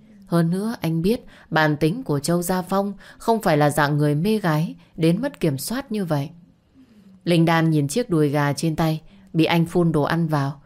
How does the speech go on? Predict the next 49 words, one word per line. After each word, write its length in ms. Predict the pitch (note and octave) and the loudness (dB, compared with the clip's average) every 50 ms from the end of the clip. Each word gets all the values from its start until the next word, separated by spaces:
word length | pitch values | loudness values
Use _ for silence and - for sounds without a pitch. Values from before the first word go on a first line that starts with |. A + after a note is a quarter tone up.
| _ _ | _ _
không 220 | _ - - F#3 F3 | _ -4 -2 0 2
biết 180 | F#3+ A3+ A#3 | 2 0 0
nên 380 | G3+ F3+ E3+ E3 E3 D#3+ D#3+ D#3+ | 0 0 2 2 2 0 -2 -2
gặm 260 | E3+ E3 D3+ - - | -2 -2 -2 -2 -2
tiếp 240 | D#3+ - G#3 B3 - - - - _ _ | -4 -4 -4 -4 -6 -8 -18 -20 _ _
hay 180 | - - G3+ F#3 | -4 -2 0 2
là 120 | E3 D#3 | 2 2
bỏ 220 | C#3 C#3+ C#3 C#3 C3+ | 2 2 0 0 -2
xuống. 420 | C3+ - D#3 D3 D3 D3+ G3+ C4 - _ _ - - - - - - - - - - | -4 -2 -2 -2 -2 -2 -4 -8 -14 _ _ -20 -20 -20 -20 -20 -20 -20 -20 -14 -6
Anh 200 | - E3+ F3 E3 | 0 2 2 2
chủ 160 | E3+ F3 D#3 | 2 2 0
động 240 | C#3+ D3+ D3 C#3 D3 | 2 2 2 0 0
giật 180 | D3 - D3+ D3+ | -2 -2 -2 0
lấy 180 | D3 D3 D3 | 0 0 0
chiếc 240 | D3+ - - B3+ B3+ | 0 -2 -4 -4 -2
đùi 180 | F3+ E3 D3+ D3 | 0 0 0 0
gà 220 | C3 D3 C#3+ C#3+ | 0 0 0 -2
trên 200 | - - E3+ D#3+ | -2 -2 -4 -2
tay 180 | - F3 E3+ E3 - | 0 0 0 0 0
cô 140 | E3+ E3+ | 0 -2
xuống, 400 | E3 E3+ - D#3 D3+ D3+ F3+ B3 C#4 - - - - - - | -2 -2 0 0 0 -2 -2 -6 -10 -16 -20 -20 -20 -14 -6
nhưng 160 | - F3+ F3+ | -2 0 2
mà 140 | E3+ D#3 D3 C#3+ | 2 2 2 2
cô 120 | D3 F#3+ F#3+ | 0 -2 -2
không 220 | F#3+ - G3 F#3 | -2 -4 -4 -2
đành 240 | F3 D#3+ C#3+ C#3+ C#3+ | -2 0 0 0 0
lòng. 240 | C#3+ C#3+ C#3+ C#3+ C#3+ - - - - _ _ _ _ _ _ _ _ _ _ _ _ _ - - _ _ _ _ _ _ - - - - | 0 0 0 -2 -4 -6 -12 -20 -20 _ _ _ _ _ _ _ _ _ _ _ _ _ -20 -20 _ _ _ _ _ _ -6 -4 -4 -2
Thanh 180 | - F3+ F3 E3+ | 0 0 2 2
Nhã 220 | F3+ F3 F3 G3+ | 2 0 0 0
đầu 220 | F#3 F3 D#3 C#3+ | 2 2 2 2
dây 200 | C#3 - E3 D#3+ | 2 2 0 0
bên 220 | D#3 D#3+ E3 D#3+ D#3+ | 2 0 0 -2 -2
kia 300 | - F3 E3 E3 D#3+ D#3+ D#3+ | 0 0 2 2 0 0 -2
không 140 | - F3+ | -4 -2
biết 160 | F3 A3+ B3 B3 | -2 -2 -2 -2
chuyện 260 | - - D#3 D3 C#3 | -2 -2 -2 0 0
gì 140 | C#3 C#3+ C#3+ | -2 -2 -2
đang 200 | E3 E3+ E3+ E3 | 0 -2 -2 -2
xảy 260 | E3+ - D#3 C#3 C3+ | -2 -2 -2 -2 -2
ra 180 | - D#3+ E3 E3 | -2 -2 -2 -2
trên 200 | - G3 F#3+ F3 | -2 -2 -2 0
bàn 220 | D#3 D3 C3+ C3 B2+ | 0 -2 -2 -2 -4
ăn 300 | C3 E3+ F3 E3+ E3+ E3+ - - - - - _ _ | -4 -4 -2 -4 -4 -8 -12 -20 -20 -20 -20 _ _
nên 280 | - F#3 F#3 F#3 F#3 F#3+ | -2 0 0 0 0 -2
vẫn 160 | G#3 G#3 A#3+ | -4 -4 -4
hồn 220 | A#3 F#3+ D#3 D3 | -2 0 0 2
nhiên 240 | D3 D3+ F3 F#3+ F3 | 2 0 0 0 0
nói 180 | E3 D3+ D#3 - - | 0 0 -2 -2 -4
chuyện. 240 | - E3+ D3 C#3 | -4 -2 -2 -4